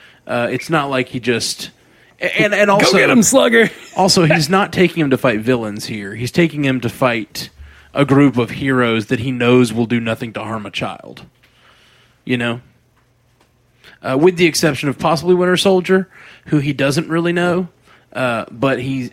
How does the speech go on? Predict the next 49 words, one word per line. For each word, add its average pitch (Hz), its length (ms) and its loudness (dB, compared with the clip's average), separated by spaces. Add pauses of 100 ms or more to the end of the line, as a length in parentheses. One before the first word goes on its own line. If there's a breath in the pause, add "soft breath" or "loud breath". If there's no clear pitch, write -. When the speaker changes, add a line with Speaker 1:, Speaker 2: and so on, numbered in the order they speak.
Speaker 1:
I 147 120 2
think 160 200 -2
he 147 120 -6
trusts 131 500 0
that - 200 -2
the 117 300 -4 (260 loud breath)
fifteen 160 640 -2
people 127 480 0
on 123 180 -2
that 120 180 -2
battlefield, 117 760 -2 (440 soft breath)
fourteen 147 640 0
of 123 120 -2
them 123 180 -2
he 123 100 -4
knows 123 360 0
are 120 40 -4
not 117 200 -4
gonna 117 120 -8
hurt 120 120 -2
a 113 60 -6
child. 113 640 -4
<laughs> - 40 -20 (760 loud breath)
And 135 140 -2
so 113 540 0
I 135 80 -8
think, 165 180 -2
I 165 80 -2
think 196 220 -6
there's, 185 200 2 (260 loud breath)
there's 180 360 2 (120)
Speaker 2:
Well, 285 100 -2
the 269 160 4
only 269 180 6
indicator 190 500 4
Cap's 156 320 -2
team 160 220 4
has 143 380 2
that 143 100 2
he's 139 180 -2
a 135 60 -4
child 143 380 2
is 131 160 -4
his 131 320 -2
mannerism 135 600 0
when 131 120 0
he 127 60 -2
shows 131 340 -2
up. 117 260 -8